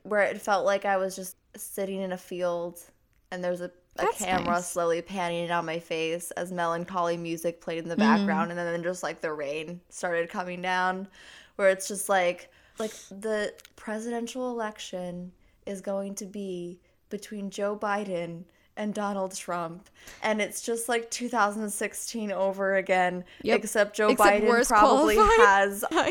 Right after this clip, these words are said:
Speaker 1: and he
Speaker 2: know.
Speaker 1: can't put a coherent sentence together, and he's going against Trump.
Speaker 2: And you
Speaker 1: And
Speaker 2: know
Speaker 1: they're
Speaker 2: what?
Speaker 1: basically the same person
Speaker 2: I
Speaker 1: in a
Speaker 2: mean, they're
Speaker 1: conceivable
Speaker 2: not.
Speaker 1: way,
Speaker 2: They're not.
Speaker 1: except
Speaker 2: But
Speaker 1: Supreme Court nominees and, like, a few
Speaker 2: and respect for
Speaker 1: policies.
Speaker 2: the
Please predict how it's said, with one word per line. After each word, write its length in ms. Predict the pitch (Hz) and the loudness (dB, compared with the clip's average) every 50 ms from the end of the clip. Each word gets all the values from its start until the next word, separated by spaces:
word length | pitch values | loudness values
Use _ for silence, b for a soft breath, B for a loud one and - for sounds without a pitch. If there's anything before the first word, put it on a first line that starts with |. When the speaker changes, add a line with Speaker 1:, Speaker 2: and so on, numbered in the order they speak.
| 359 | 4
Speaker 1:
and 140 | - - 370 330 254 | 6 6 6 6 6
he 60 | 294 311 | 4 4
Speaker 2:
know. 80 | 262 | 4
Speaker 1:
can't 340 | - - 254 226 233 226 240 | 2 4 4 4 4 4 2
put 140 | - 294 240 | 0 2 2
a 80 | 240 | 4
coherent 560 | 233 262 269 294 226 233 226 214 214 214 208 233 | 6 6 6 6 6 4 2 2 2 0 -2 -4
sentence 520 | - 233 214 220 214 226 220 226 220 - | -2 -2 -2 -2 -2 -4 -4 -6 -8 -10
together, 680 | - - 247 208 196 185 190 180 180 180 185 190 190 B B B B 523 508 494 494 480 453 440 440 427 403 392 381 B B _ - | -10 -8 -4 0 2 2 2 2 0 0 0 -2 -2 B B B B -14 -12 -12 -10 -10 -10 -10 -10 -12 -12 -14 -16 B B _ 0
and 180 | - 254 254 262 | 4 4 6 6
he's 220 | 349 277 285 220 | 6 4 2 2
going 300 | 202 311 254 240 254 262 | 4 4 4 6 6 4
against 500 | 269 254 277 269 269 262 - - 269 - | 4 4 4 2 2 0 -4 -10 -10 -6
Trump. 480 | - 269 262 247 240 233 233 233 220 - _ _ B 320 B B B | 0 2 6 6 6 6 4 0 -6 -14 _ _ B -20 B B B
Speaker 2:
And 120 | B 226 240 | B -2 -2
you 100 | 247 254 | 0 0
Speaker 1:
And 80 | 262 247 | 0 0
Speaker 2:
know 80 | 247 | 2
Speaker 1:
they're 140 | 247 269 262 | 2 2 2
Speaker 2:
what? 120 | 220 233 269 | 2 2 2
Speaker 1:
basically 520 | 277 269 277 294 285 311 302 - 294 302 | 2 2 2 2 0 -2 -2 0 0 2
the 120 | 247 302 | 2 2
same 320 | 285 277 311 294 277 269 269 | 0 2 4 4 4 4 2
person 800 | 269 269 294 269 285 277 - 285 269 262 254 254 254 254 262 - | 2 4 4 4 4 4 4 4 4 6 4 2 0 -4 -4 0
Speaker 2:
I 80 | - | 0
Speaker 1:
in 60 | 285 285 | 2 4
a 20 | |
Speaker 2:
mean, 120 | 302 302 294 | 4 4 4
they're 80 | 311 | 4
Speaker 1:
conceivable 280 | 320 285 262 214 262 - - 262 | 4 6 6 6 8 8 10 8
Speaker 2:
not. 80 | 262 262 | 10 10
Speaker 1:
way, 560 | 277 277 277 269 269 262 254 247 262 254 254 - 262 285 262 | 8 8 8 8 8 8 8 6 4 2 0 2 2 4 6
Speaker 2:
They're 140 | 247 233 226 | 6 4 6
not. 380 | 202 196 190 - - 101 85 - | 8 8 8 8 6 2 -2 -2
Speaker 1:
except 240 | - - - - _ _ - 254 | -6 -8 -8 -10 _ _ -8 -8
Speaker 2:
But 340 | 247 - 254 233 220 214 208 208 | -4 -2 -2 -2 0 2 2 2
Speaker 1:
Supreme 200 | - 247 202 214 | 0 0 -4 -4
Court 200 | - 262 277 285 | -2 0 0 0
nominees 720 | 226 202 190 180 180 175 175 175 175 180 185 - - - - _ | 2 0 0 0 -2 -4 -4 -4 -4 -4 -6 -6 -10 -12 -10 _
and, 200 | - 214 220 214 | -4 -2 0 2
like, 200 | 208 202 208 202 - - | 4 4 4 2 2 0
a 80 | 226 | 0
few 400 | 220 - - - 240 220 220 214 208 | 0 -2 -8 -8 -6 -4 -2 -2 0
Speaker 2:
and 120 | - 330 359 370 | 2 4 4 6
respect 400 | 370 403 - - 320 294 269 - | 4 4 4 2 2 0 0 0
for 80 | 285 294 | -2 0
Speaker 1:
policies. 220 | 262 285 285 277 262 | 4 4 4 4 2
Speaker 2:
the 40 | - | -2